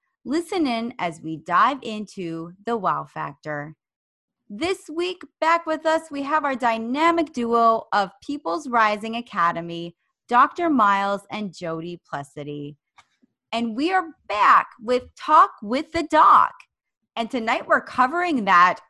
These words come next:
taboo subject of sugar. You guys got it right. We're gonna learn all about it. We're gonna learn how much is enough, how much is too much, and we're gonna be answering the questions that you send to us.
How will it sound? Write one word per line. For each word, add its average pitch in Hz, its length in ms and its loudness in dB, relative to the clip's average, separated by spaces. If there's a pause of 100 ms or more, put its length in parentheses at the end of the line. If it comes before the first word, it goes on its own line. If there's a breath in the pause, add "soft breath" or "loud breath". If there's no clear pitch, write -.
(480)
taboo 226 680 2
subject 233 640 0
of 196 320 0
sugar. 160 960 -4 (520)
You 220 240 -6
guys 262 280 2
got 262 180 4
it 254 80 2
right. 240 460 2
We're 202 120 -4
gonna 208 220 -6
learn 214 300 -4
all 403 240 4
about 294 320 2
it. 285 120 -2
We're 226 120 -6
gonna 214 180 -8
learn 214 400 -10 (180)
how 349 160 4
much 359 240 -2
is 233 140 -10
enough, 247 480 4 (320)
how 269 140 4
much 339 240 0
is 320 180 -10
too 403 180 -8
much, 285 340 0 (720)
and 208 320 -10
we're 302 140 2
gonna 320 160 -2
be 240 160 -8
answering 277 480 -4
the 196 80 -10
questions 262 540 -8
that 170 180 -6
you 277 320 -4
send 247 440 -6
to 190 180 -8
us. - 340 -8